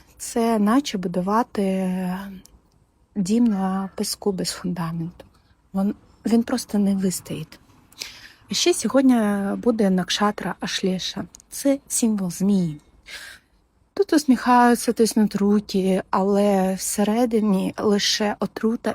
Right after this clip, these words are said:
і бажання обвести один одного вокруг пальця. І найцікавіше, зранку ще буде шанс на якісь союзи, а ось після обіду блокується абсолютно все. Тобто можна буде красиво фоткатись, але реально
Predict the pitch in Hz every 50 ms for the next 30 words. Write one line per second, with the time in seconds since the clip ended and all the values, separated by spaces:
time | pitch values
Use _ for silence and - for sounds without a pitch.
0 | - - 226 220 226 190 190 190 175 - 175 170 190 208 202 190 180 175 175 165
1 | - 190 202 202 - - - 190 185 165 - 180 175 190 196 196 190 196 185 175
2 | 180 175 - 175 165 170 170 - - 196 190 - - 170 175 165 - - - -
3 | - _ - - - - - - - - - - 226 202 196 202 202 226 240 240
4 | - - 220 - - 190 180 175 165 165 - - - - _ - _ _ - _
5 | _ - - 202 180 180 196 208 233 233 - 226 _ - - - - 208 185 180
6 | 180 190 196 190 220 214 - - - 190 208 220 208 - - 202 185 220 - -
7 | - 196 - - - 185 175 170 185 165 151 - - _ _ - - 202 202 196
8 | - - - - 202 - - 202 185 175 175 170 180 208 262 233 226 180 - -
9 | - - - - - _ _ - 196 185 - - 220 240 240 - - - - -
10 | 202 - - - - 190 175 175 208 - 220 208 180 - - - - 196 185 _
11 | - - - - - - - - - - _ _ _ _ - 220 - - 220 214
12 | 247 285 - 277 240 214 208 185 185 - - 196 190 - - 247 233 240 208 -
13 | - - 202 226 - - 196 - - 190 - - - 202 190 185 190 190 185 190
14 | 180 180 180 175 170 165 151